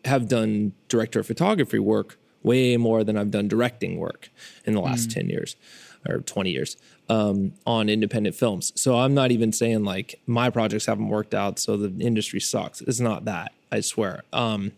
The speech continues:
Speaker 1: 'cause I don't know if my two projects this year will work out or not, because I have a movie coming out in December and a movie coming out in January.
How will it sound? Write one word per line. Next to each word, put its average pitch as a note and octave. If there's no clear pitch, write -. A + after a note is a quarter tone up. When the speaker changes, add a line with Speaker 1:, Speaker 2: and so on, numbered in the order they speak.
Speaker 1:
'cause C3+
I C#3
don't D3+
know E3
if E3
my B2+
two -
projects A#2
this A#2+
year A#2
will A#2+
work B2
out A#2+
or A#2
not, B2+
because A2+
I A2+
have A2
a A#2
movie A#2
coming A2+
out A2
in F2+
December A#2
and C#3+
a -
movie A2+
coming A#2
out G#2
in A2
January. A2